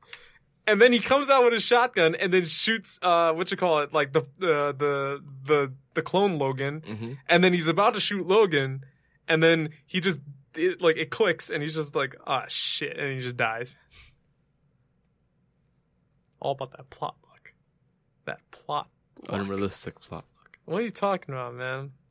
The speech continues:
Speaker 1: Remember, remember when Logan takes, takes the juice?
Speaker 2: Oh, yeah.
Speaker 1: <laughs> And he, and he, imme-, he immediately dies. He's just like, he's like, "Ah, ah."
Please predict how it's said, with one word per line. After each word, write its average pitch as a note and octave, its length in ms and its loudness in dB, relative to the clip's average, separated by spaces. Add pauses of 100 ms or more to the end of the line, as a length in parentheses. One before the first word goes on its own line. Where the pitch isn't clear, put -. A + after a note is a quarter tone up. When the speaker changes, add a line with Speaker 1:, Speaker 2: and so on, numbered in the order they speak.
(460)
Speaker 1:
Remember, E3 380 0
remember D#3+ 240 -4 (100)
when C#3+ 120 -6
Logan D#3 260 -4
takes, D3+ 300 -10 (120)
takes D#3 240 -6
the - 140 -6
juice? C#3 480 -6 (880)
Speaker 2:
Oh, C3 120 6
yeah. B2 340 6 (300)
Speaker 1:
<laughs> G3 100 -4 (440)
And F#3+ 160 6
he, G#3+ 200 4
and G#3 460 2
he, A#3+ 100 8 (240)
imme-, - 300 -2
he A#3+ 200 0
immediately G3 600 -2
dies. F#3 760 0 (540)
He's - 240 4
just B3+ 240 4
like, G3+ 280 2 (300)
he's B3 160 -2
like, G3 200 -8 (500)
"Ah, F4 1120 8
ah." C#4 1000 4